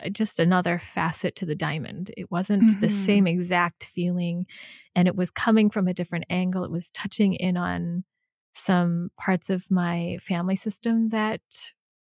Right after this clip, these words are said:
Speaker 1: probably experienced this kind of grief, uh, or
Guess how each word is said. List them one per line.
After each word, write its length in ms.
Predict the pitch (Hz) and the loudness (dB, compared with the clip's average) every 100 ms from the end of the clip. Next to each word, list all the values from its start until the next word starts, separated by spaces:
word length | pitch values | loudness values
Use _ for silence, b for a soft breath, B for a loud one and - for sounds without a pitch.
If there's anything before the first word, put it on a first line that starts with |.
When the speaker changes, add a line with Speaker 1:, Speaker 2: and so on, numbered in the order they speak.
| _ | _
Speaker 1:
probably 1000 | - - - 190 180 185 202 247 269 294 | -16 -14 -6 -4 0 2 2 0 -2 -2
experienced 680 | 285 - 254 247 254 247 - | -4 0 2 4 4 4 2
this 160 | 202 - | 0 0
kind 340 | - 208 208 | -4 0 0
of 160 | 202 - | -2 -4
grief, 460 | 208 214 226 - - B B B B _ | -2 0 0 -4 -18 B B B B _
uh, 280 | 180 180 170 - _ _ | 0 2 0 -8 _ _
or 280 | 214 185 | 0 0